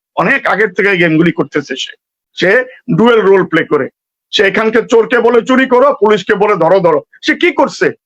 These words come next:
এই যে দে-, র্যাবকে স্যাংশন দেওয়ার পরে আমি তো মনে করি না র্যাবকে স্যাংশন দিয়ে কোনো বেনিফিট হইছে বিল্লাহ। কারণ মানুষ কি করে বলেন, বলে, "ভাই, আপনার তো সোনালী ব্যাংকের অ্যাকাউন্টটা দুর্বল হয়ে গেছে।"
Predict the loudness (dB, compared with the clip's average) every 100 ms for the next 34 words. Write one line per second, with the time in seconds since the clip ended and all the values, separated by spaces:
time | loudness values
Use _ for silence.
0 | _ -2 0 2 2 0 0 0 0 -2
1 | -2 -2 -2 -2 0 0 0 0 0 0
2 | -2 -10 -16 _ -6 -2 0 0 0 0
3 | 0 0 0 0 -2 -2 -2 -2 0 0
4 | 0 0 0 0 0 0 -2 -4 -4 -6
5 | _ _ -4 0 0 0 0 -2 0 2
6 | 2 2 0 -6 _ _ _ 0 2 2
7 | 0 -2 -4 0 2 0 -2 -2 0 0
8 | 0 0 0 0 0 0 2 2 2 2
9 | 4 2 0 -2